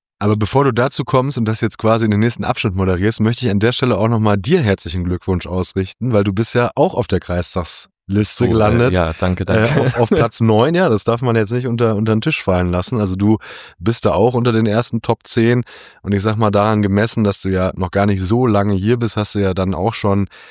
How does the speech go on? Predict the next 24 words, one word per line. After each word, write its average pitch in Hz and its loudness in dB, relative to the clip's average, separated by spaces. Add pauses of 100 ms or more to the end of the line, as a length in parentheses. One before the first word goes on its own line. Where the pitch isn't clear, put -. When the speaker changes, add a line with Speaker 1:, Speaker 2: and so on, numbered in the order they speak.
(160)
Speaker 1:
hier 101 2
einen 90 -6
gehörigen 120 2
Impact 127 0
im 107 -2
Kreisverband, 110 0
äh, 104 -8
durchaus 107 -4
verursacht. 113 -2
Da 101 -2
kommen 147 0
wir 127 4
jetzt 117 -2
bei 104 0
der 101 0
Operationalisierung 107 0
dieser 110 0
Kreiswahlversammlung, 107 0
hast 113 -2
du 110 0
Speaker 2:
Ja. 107 2
Speaker 1:
sehr 131 4
aktiv 131 -4
geholfen. 123 0